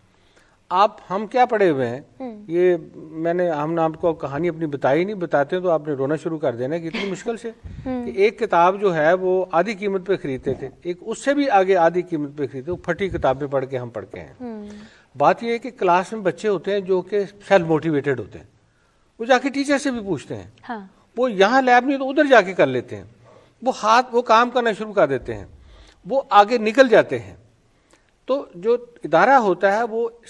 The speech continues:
Speaker 1: सबको इक्वल अपॉर्चुनिटी देता है, लेकिन कुछ उसमें से होते हैं जो कि मेहनत करके,
Speaker 2: हाँ।
Speaker 1: कंसिस्टेंट हार्ड वर्क करके, ऑनेस्ट होके वो आगे निकल जाते हैं। ऑनेस्ट होना अपने आप के साथ
Speaker 2: हम्म।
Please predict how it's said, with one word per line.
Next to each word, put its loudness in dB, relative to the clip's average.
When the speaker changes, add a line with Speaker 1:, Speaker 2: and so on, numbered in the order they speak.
Speaker 1:
सबको -4
इक्वल -6
अपॉर्चुनिटी -6
देता -2
है, -2
लेकिन -8
कुछ -4
उसमें -8
से -8
होते -6
हैं -8
जो -6
कि -6
मेहनत -6
करके, -6
Speaker 2:
हाँ। -8
Speaker 1:
कंसिस्टेंट -8
हार्ड -4
वर्क -8
करके, -10
ऑनेस्ट 0
होके -2
वो -2
आगे 2
निकल -2
जाते -6
हैं। -20
ऑनेस्ट -6
होना -4
अपने -4
आप 4
के -8
साथ -14
Speaker 2:
हम्म। -12